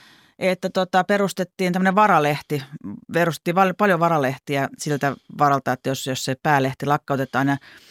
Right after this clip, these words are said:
ja yksi tämmönen lehti, tai se oli itse asiassa olemassa oleva lehti, Isänmaan ystävä, jonka sitten Päivälehden päätoimittaja Eero Erkko osti itselleen, ää, ja Teklasta tuli sen päätoimittaja. Ja se ilmestyi ihan niin kuin viikoittain ja, ja se oli,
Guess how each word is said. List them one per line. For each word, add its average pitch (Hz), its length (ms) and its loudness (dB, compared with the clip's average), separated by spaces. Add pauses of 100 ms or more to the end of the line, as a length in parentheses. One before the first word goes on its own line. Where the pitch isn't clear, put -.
(260)
ja 143 220 4 (240)
yksi - 240 -4
tämmönen 170 300 0
lehti, 165 340 -4
tai 151 120 0
se 160 100 -4
oli 156 100 0
itse 160 160 -4
asiassa 147 140 -2
olemassa 190 340 2
oleva 151 200 0
lehti, 156 260 -2
Isänmaan 156 360 2
ystävä, 143 440 -2 (300)
jonka 139 240 -2
sitten 143 320 -4 (300)
Päivälehden 147 420 2
päätoimittaja 139 540 0
Eero 143 160 2
Erkko 147 300 0
osti 131 420 -2
itselleen, 127 480 -2 (760)
ää, 123 340 0
ja 135 140 0
Teklasta 156 360 -2
tuli 127 120 -2
sen 131 180 0
päätoimittaja. 85 800 -2 (320)
Ja 143 120 0
se 160 120 0
ilmestyi 226 500 2
ihan 214 220 0
niin 180 200 -2
kuin 175 260 -4 (680)
viikoittain 220 600 0
ja, 220 280 0
ja 202 140 -4
se 208 120 -6
oli, 202 200 -6